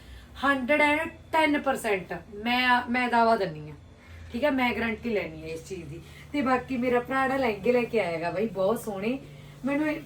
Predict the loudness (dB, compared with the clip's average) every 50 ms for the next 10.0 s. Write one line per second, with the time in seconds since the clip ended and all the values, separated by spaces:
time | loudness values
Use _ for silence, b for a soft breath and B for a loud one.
0 | B B B B B B 0 2 4 4 4 4 4 2 2 2 2 2 4 2
1 | 2 2 2 0 0 2 4 4 2 4 2 2 2 2 2 2 0 0 0 0
2 | 0 0 0 0 2 2 2 2 2 0 0 0 0 0 0 0 0 0 0 0
3 | 4 4 6 6 6 4 2 -2 -2 0 0 0 0 -2 B B B B B B
4 | B B -2 0 0 0 0 2 2 2 4 4 2 2 0 0 0 0 0 0
5 | 0 0 0 -2 -2 -4 -2 -2 -2 -2 -2 0 0 0 0 0 -2 -2 -2 0
6 | 0 0 -2 -2 -2 0 2 2 2 2 0 -2 -2 -2 -4 B B B B B
7 | B B B 0 0 0 0 0 0 0 0 0 -2 -4 -6 -4 -2 -2 0 0
8 | 2 2 2 0 0 0 -2 0 2 2 2 2 4 2 2 0 0 2 2 2
9 | 4 2 0 0 0 0 0 0 0 0 0 0 0 0 -2 -2 -6 -6 -6 -6